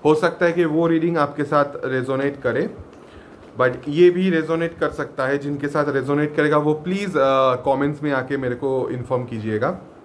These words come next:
Let's see, career wise वो कैसे होंगे। See, Ace of Pentacle, okay, stable, very much stable। I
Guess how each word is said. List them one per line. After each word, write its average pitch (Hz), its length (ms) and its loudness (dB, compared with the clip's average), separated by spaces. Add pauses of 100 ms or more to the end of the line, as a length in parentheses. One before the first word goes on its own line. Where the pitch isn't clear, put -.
(880)
Let's 160 300 2
see, 196 120 -4
career 175 340 6
wise 175 300 2
वो 165 100 -4
कैसे 147 320 -4
होंगे। 135 340 -4 (4000)
See, 208 180 -2 (200)
Ace 175 260 2
of 196 100 -2 (180)
Pentacle, 151 520 0
okay, 170 580 -2 (540)
stable, 185 400 4 (1000)
very 196 280 4
much 214 140 0
stable। 156 500 0
I 143 180 2